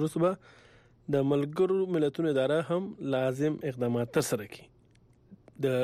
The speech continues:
ولسمشرۍ ماڼۍ څخه په راغلي ریپورت کې ویل شوي دي چې د ملګرو ملتونو عمومي منشي بان کی مون نن په دوحه کې د ولسمشر اشرف غنی سره د کتنې په مهال د سولې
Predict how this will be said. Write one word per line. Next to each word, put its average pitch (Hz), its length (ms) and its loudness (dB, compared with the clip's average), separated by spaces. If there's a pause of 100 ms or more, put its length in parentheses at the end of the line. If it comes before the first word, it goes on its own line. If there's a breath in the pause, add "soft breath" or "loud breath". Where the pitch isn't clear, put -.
(140)
ولسمشرۍ 147 680 0
ماڼۍ 151 240 2
څخه 160 160 -4 (100)
په 147 300 0
راغلي 147 400 0
ریپورت 160 340 -4
کې - 160 -6
ویل 139 160 0
شوي 165 240 -2
دي 175 120 -4
چې 214 80 4 (1080 loud breath)
د - 20 6 (640)
ملګرو 151 380 2
ملتونو 156 500 0
عمومي 160 300 0
منشي 156 420 0 (640 soft breath)
بان 139 240 2
کی 151 140 2
مون 180 240 2
نن 160 240 0
په 135 140 0
دوحه 143 220 0 (120)
کې 180 60 2 (120)
د - 0 - (540)
ولسمشر 147 640 -2
اشرف 135 320 -2
غنی 143 220 0
سره 165 180 2
د 147 40 0 (120)
کتنې 131 320 -2
په - 20 -2 (120)
مهال 190 340 2
د - 400 -10
سولې 180 300 0